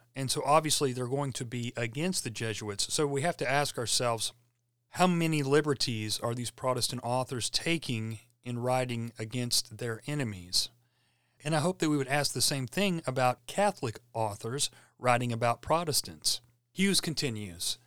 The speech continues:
"Ignatius Loyola founded the Jesuit order in the fifteen forties. Its position in the Roman Catholic Church was solidified during the Council of Trent, which ran from fifteen forty-six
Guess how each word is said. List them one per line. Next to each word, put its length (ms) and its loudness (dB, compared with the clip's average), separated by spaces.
"Ignatius 580 2
Loyola 800 0
founded 320 0
the 80 -2
Jesuit 460 0
order 300 2
in 100 -2
the 80 -4
fifteen 400 -6
forties. 680 0
Its 140 -4
position 460 4
in 100 -4
the 60 0
Roman 280 0
Catholic 480 -4
Church 380 -2
was 120 0
solidified 920 0
during 220 2
the 80 0
Council 500 -2
of 120 -6
Trent, 540 0
which 180 -4
ran 280 0
from 200 -6
fifteen 460 -2
forty-six 920 2